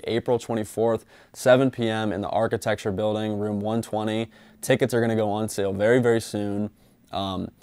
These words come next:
it's gonna be a pretty similar format as last year. We wanna basically give you guys a platform to have more of your short films shown.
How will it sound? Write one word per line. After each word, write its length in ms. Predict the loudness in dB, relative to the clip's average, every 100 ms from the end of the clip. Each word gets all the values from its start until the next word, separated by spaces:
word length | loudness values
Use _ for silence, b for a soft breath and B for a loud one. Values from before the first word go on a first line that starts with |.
| b b b
it's 80 | 2
gonna 120 | 6
be 60 |
a 80 | 6
pretty 220 | 6 2
similar 440 | 2 2 4 4 2
format 420 | 0 2 2 2
as 100 | 0
last 340 | 2 2 2
year. 180 | 2 2
We 80 | 2
wanna 460 | 0 -2 -4 -6 -6
basically 400 | -2 0 0 -2
give 300 | 0 2 2
you 160 | 4 2
guys 240 | 4 2
a 60 | 0
platform 540 | 2 4 4 2 0 2
to 40 |
have 160 | 0 0
more 240 | 0 0
of 60 | 0
your 160 | -2
short 240 | -2 -2 -2
films 260 | -6 -8
shown. 400 | -4 -2 0 0